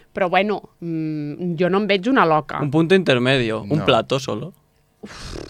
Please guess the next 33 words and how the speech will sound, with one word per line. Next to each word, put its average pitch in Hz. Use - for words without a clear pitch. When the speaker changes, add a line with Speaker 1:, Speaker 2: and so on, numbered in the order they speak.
Speaker 1:
aquell 302
plat, 370
mm, 262
ja 220
em 247
molesta. 247
Speaker 2:
Ja. -
Speaker 1:
Aquella 311
molla, 285
és 233
que 285
jo 339
penso, 233
«Però 165
per 139
què 165
no 202
passes 233
el 269
drap?» 339
I 196
ja 196
no 196
hi 202
ha 202
cap 208
molla. 294
Ja 202
no 196
hi 185
ha 185
cap 202
Speaker 2:
Perquè 190